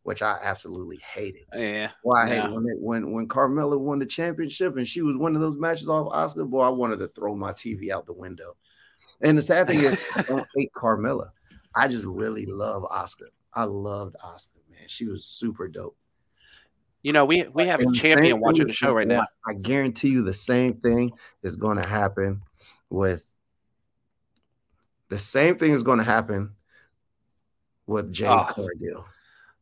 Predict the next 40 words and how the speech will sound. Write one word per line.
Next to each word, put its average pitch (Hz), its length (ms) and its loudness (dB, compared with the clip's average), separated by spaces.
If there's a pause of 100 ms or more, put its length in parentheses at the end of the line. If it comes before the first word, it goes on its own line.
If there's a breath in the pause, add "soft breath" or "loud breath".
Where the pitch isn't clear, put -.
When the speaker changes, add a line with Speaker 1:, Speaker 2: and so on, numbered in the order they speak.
(300)
Speaker 2:
There 107 200 2
we 104 140 -4
go. 90 300 -6 (180)
That, 120 240 2
Speaker 1:
A 87 40 -6
Speaker 2:
that 120 220 2
Speaker 1:
big, - 100 -6 (440)
what, 113 220 0
what'd 113 220 0
you 123 60 0
call 123 260 6
it? 113 100 4
Uh, 98 300 -2 (200)
Speaker 2:
a 123 120 0
gratuitous 127 720 2
Speaker 1:
gratuitous 139 460 4
Speaker 2:
part 139 140 10
of 120 60 2
heel, 123 160 0
Speaker 1:
hit 110 160 -2
to 113 80 -8
Speaker 2:
shot. 107 320 2
Speaker 1:
Jade - 60 -18 (100)
Cargill. 90 400 -8 (640 soft breath)
Shout 117 260 4
out 101 120 2
to 92 60 -10
Jade 98 240 -4
Cargill. 95 540 -4 (520)
But 110 300 0
she's 156 180 2
Speaker 2:
<laughs> - 80 -8
Speaker 1:
twenty-five 123 480 6
and 120 80 2
oh 117 80 4
right 92 200 0
now. 87 260 -6
I 104 140 -2
guarantee 147 720 2
you, - 220 -4